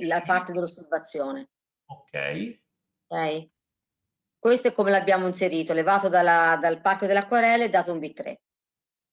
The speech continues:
Speaker 2: Ok. Eh, il parziale accoglimento credo dipenda dal fatto che forse abbiamo, mm, inserito, diciamo, una parte inferiore di area rispetto a quello che ci chiedevano.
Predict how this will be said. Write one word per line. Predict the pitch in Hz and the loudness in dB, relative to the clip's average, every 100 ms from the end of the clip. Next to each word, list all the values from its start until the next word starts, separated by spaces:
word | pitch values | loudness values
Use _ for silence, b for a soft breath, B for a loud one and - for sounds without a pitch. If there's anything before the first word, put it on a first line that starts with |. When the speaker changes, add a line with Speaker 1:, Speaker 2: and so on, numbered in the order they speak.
| _ _ _ _ _ _ _ _ - | _ _ _ _ _ _ _ _ -16
Speaker 2:
Ok. | - - - - - - _ _ _ _ _ _ _ | -14 -12 -10 -10 -14 -20 _ _ _ _ _ _ _
Eh, | 170 165 165 160 160 - _ | -2 0 2 0 -4 -12 _
il | - 185 | -8 -8
parziale | - 233 - 269 294 | 0 0 2 2 2
accoglimento | 277 - 285 285 330 370 285 | 2 0 0 0 -2 -4 -6
credo | - 180 180 | -6 -8 -8
dipenda | 180 175 196 196 196 | -10 0 0 2 0
dal | 190 | 0
fatto | 190 240 254 214 | 0 0 0 -4
che | 165 | -6
forse | 208 214 - | -6 -6 -4
abbiamo, | 175 160 170 170 170 - _ _ 156 | -4 -4 -4 -4 -6 -8 _ _ -10
mm, | 156 156 147 147 143 147 | -8 -8 -10 -12 -14 -18
inserito, | - 151 - 170 170 190 - 175 170 | -8 -6 -6 -6 -4 -4 0 0 0
diciamo, | 156 - 175 170 | -4 -4 -2 -2
una | 165 165 | -2 0
parte | 175 175 - | 0 0 -2
inferiore | 170 160 175 165 180 175 | -8 -8 -6 -4 -2 -2
di | 160 165 | 0 2
area | 175 175 | 2 2
rispetto | 165 156 165 160 | 0 -2 -4 -4
a | 160 | -6
quello | - 156 | -2 -2
che | 156 | -2
ci | 156 151 | -6 -8
chiedevano. | 139 135 190 196 143 123 | -8 -4 0 0 0 -6